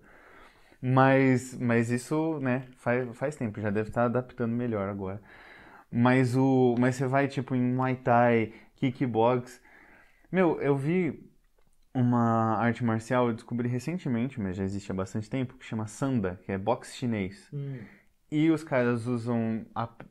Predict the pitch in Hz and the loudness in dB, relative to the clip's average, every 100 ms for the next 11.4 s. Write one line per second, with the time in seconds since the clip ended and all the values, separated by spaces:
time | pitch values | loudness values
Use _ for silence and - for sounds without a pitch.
0 | - - 101 98 101 - 156 196 196 - | -10 -4 -2 -2 -6 -2 0 0 -2 -6
1 | 160 135 127 131 127 117 117 101 98 - | -4 -4 -2 -4 -4 -4 -6 -6 -8 -10
2 | - - 151 170 185 185 165 151 135 139 | -14 -2 2 4 4 2 -4 -4 -2 0
3 | 135 127 120 113 - 120 113 110 - 143 | 2 2 2 0 -2 -2 -2 -4 0 2
4 | 151 160 139 202 202 190 175 156 135 165 | 4 2 0 -2 -2 -6 -4 0 4 4
5 | 208 - - - - 233 190 156 123 139 | 0 -10 -20 -18 -4 2 2 4 2 2
6 | 175 160 185 185 147 - 117 - - 113 | 4 4 6 6 4 2 -4 -4 -8 -2
7 | 120 127 135 131 156 120 113 143 - 190 | 0 2 2 2 4 4 2 -2 0 2
8 | 123 113 104 101 117 135 _ - 139 131 | 2 0 -10 -14 -14 -16 _ -2 0 0
9 | 156 185 185 185 202 - 220 202 - - | -2 -2 -4 -4 -6 -4 -2 -2 -4 0
10 | 156 196 - 170 160 - 175 160 147 151 | 2 2 0 -2 -2 0 0 2 2 0
11 | 151 147 156 | -2 -2 -2